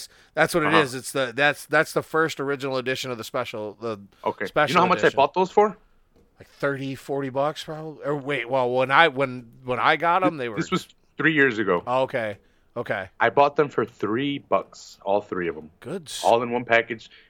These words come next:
Speaker 2: And then once I saw it for three bucks, I doubled. I'm like, "What?" I'm like, "This is coming home with me. Fuck this." I didn't have any at that time. So I picked them all up, and then I picked up the set with Vader on the front.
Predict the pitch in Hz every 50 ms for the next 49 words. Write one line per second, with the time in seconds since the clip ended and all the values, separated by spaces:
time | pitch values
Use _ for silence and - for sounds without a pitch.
0 | _ - 120 117 127 120 131 180 196 - 202 185 - 185 196 180 185 175 - 147
1 | 180 175 - 175 208 208 - - - - - 127 143 127 117 - - 139 143 147
2 | 156 156 135 _ - 117 117 120 95 - 104 147 214 226 - _ _ _ _ _
3 | _ _ _ _ - - 107 110 104 127 135 151 - 147 135 113 98 95 110 107
4 | 92 90 95 120 - 143 - _ - 127 - - - 170 151 - - 165 156 120
5 | 139 147 151 156 160 165 170 165 180 180 - - 185 190 190 180 - _ _ _
6 | _ _ _ _ _ _ _ _ _ _ - 143 117 - 139 135 - - 123 123
7 | 120 123 123 127 135 135 131 - - - 117 107 110 113 110 110 107 107 107 101
8 | 95 _ _ _ _ _ _ _ - 120 - - 143 143 - 151 131 - _ -
9 | 123 - - - 131 127 123 113 92 92 104 110 117 123 131 131 131 131 131 120
10 | - - 147 147 143